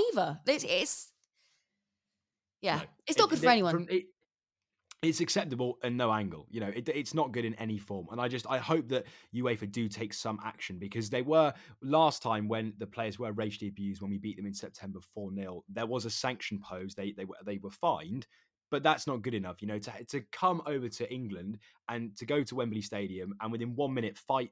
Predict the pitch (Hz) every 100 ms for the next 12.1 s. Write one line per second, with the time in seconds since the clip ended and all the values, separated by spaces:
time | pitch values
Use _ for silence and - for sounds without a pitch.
0 | - - 120 - 131 135 123 156 123 -
1 | 123 117 147 - 113 107 101 78 - 107
2 | 101 - 117 120 107 104 98 - - 120
3 | 113 151 139 131 120 117 104 92 87 107
4 | - _ _ - 170 160 - 104 107 110
5 | 101 98 110 104 - 104 101 101 101 101
6 | 95 107 107 104 101 98 98 - 92 98
7 | 95 92 92 104 98 90 - 98 95 95
8 | 98 95 92 87 85 104 104 - - 92
9 | - 104 - - 85 - - - - 98
10 | 92 90 87 _ 113 110 110 95 98 104
11 | 104 92 92 95 85 78 _ 98 - 85
12 | 73